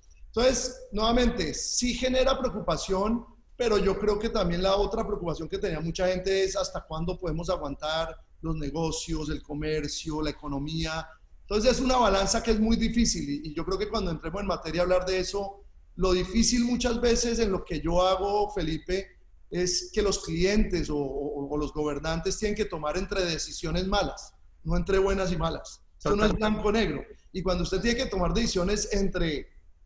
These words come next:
Speaker 1: cuarentena o abrir una economía,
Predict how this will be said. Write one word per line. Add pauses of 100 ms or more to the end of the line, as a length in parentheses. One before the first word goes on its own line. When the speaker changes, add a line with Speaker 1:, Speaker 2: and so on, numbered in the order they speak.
(160)
Speaker 1:
cuarentena
o
abrir
una
economía,